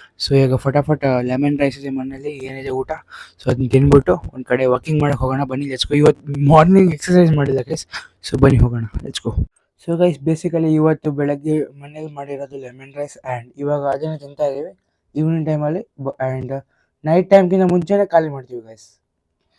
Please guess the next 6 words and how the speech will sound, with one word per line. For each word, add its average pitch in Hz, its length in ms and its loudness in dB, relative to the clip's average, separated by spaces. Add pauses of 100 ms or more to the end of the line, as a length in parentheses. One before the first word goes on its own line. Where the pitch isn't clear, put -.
(360)
ಇಷ್ಟೇ 202 340 2
ರೈಸ್ 175 260 6
ತಿಂತಾ 143 260 -2
ಇದೀನಿ, 123 280 -4 (300)
ಸ್ವಲ್ಪ 139 240 -10
ಕಡಿಮೆ. 135 360 -10